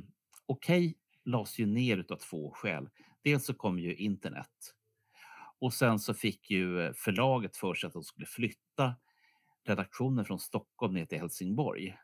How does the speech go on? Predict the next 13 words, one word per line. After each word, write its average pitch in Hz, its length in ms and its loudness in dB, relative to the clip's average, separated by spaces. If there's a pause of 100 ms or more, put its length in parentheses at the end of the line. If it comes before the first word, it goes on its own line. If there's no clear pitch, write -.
(140)
Det 117 60 -6
kan 107 200 -6
ni 92 120 -2
börja 90 200 2
fundera 80 400 -6
på. 71 380 -10
Eh, 104 480 -12 (240)
Sveriges 120 380 2
rockmecka 120 560 0
ligger 92 260 -2
inte 87 220 -4
i 78 40 -4
Helsingborg. 80 580 -8